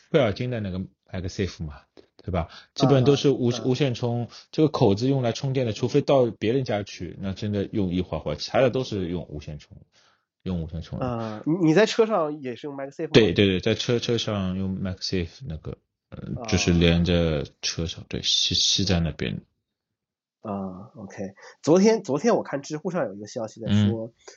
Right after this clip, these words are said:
Speaker 2: 就是也是在讨论欧盟这个法令嘛。
Speaker 1: 嗯。
Speaker 2: 呃，说，说苹果还能有什么样子的一些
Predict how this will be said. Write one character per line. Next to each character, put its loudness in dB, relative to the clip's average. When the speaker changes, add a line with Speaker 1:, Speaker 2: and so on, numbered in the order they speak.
Speaker 2:
就 -2
是 0
也 2
是 0
在 6
讨 -4
论 -4
欧 -4
盟 -4
这 -6
个 -6
法 -10
令 -2
嘛。 -4
Speaker 1:
嗯。 -2
Speaker 2:
呃， -2
说， 2
说 0
苹 -6
果 -2
还 -8
能 -4
有 -6
什 -18
么 -6
样 0
子 -12
的 -6
一 -12
些 -8